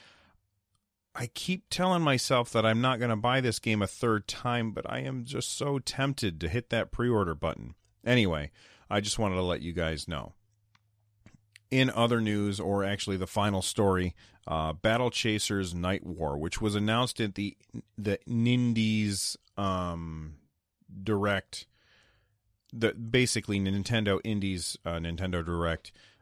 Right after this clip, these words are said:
Uh, Battle Chasers Night War, I guess, is a comic book,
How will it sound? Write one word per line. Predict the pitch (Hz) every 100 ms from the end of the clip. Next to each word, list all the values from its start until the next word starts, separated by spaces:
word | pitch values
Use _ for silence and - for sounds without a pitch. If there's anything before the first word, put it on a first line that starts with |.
| -
Uh, | 82 78
Battle | 80 104 107
Chasers | - 107 101 95
Night | 104 95
War, | 98 92
I |
guess, | 85 104 113 -
is | 110 98
a | 76 90 87 80
comic | - - 143 123 -
book, | 73 67 -